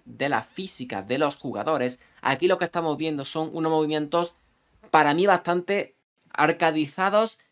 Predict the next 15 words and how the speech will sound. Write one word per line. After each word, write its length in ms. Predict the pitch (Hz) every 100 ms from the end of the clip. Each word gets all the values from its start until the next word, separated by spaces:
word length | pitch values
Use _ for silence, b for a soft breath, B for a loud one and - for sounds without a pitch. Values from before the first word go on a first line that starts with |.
| _ _
que 80 | 165
s-, 180 | 147
digamos 280 | 131 202 190
que 100 | 180
se 60 | 165
acercan 400 | 165 214 220 208
más 240 | 160 151 -
al 160 | 156
Vive 220 | 151 214
el 120 | 226 208
Fútbol, 540 | 208 233 - 254 311 _ _ _ _ _ -
¿vale? 340 | 147 196 - b b b _ -
Que 140 | 170
al 60 | 160
eFootball, 680 | 185 - 123 92 87 73